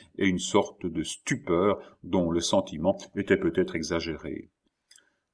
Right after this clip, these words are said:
Je ne voyais déjà plus qu'avec d'extrêmes précautions mes amis intimes, mes agents particuliers.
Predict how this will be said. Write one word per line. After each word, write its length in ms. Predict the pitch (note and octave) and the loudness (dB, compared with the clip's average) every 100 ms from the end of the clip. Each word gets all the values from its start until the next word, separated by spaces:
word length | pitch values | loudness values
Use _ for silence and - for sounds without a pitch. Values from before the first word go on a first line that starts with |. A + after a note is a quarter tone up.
| _ | _
Je 140 | A2 C3 | -4 2
ne 120 | C#3+ | 6
voyais 260 | C3+ C#3+ | 8 8
déjà 260 | C#3 B2 A2+ | 8 8 8
plus 240 | - C#3 | 8 2
qu'avec 340 | - G2+ G2+ F2+ | 2 4 4 4
d'extrêmes 460 | G#2 - - C3+ | 4 4 4 4
précautions 920 | B2+ G#2 - F2+ - - B2 A#2+ A#2 F#2 | 4 0 0 -2 -2 2 2 4 2 2
mes 240 | E2+ E2+ | 0 0
amis 240 | F2+ E2+ F2 | 0 2 0
intimes, 720 | E2 - F#2+ A#2+ A2 E2+ D#2 | 0 -2 0 0 0 -2 -2
mes 220 | E2 E2+ | -2 2
agents 260 | F2+ F2+ G2+ | 4 8 10
particuliers. 880 | G2 - F#2+ - G2 E2+ E2+ D#2+ | 12 10 4 -6 -6 0 0 0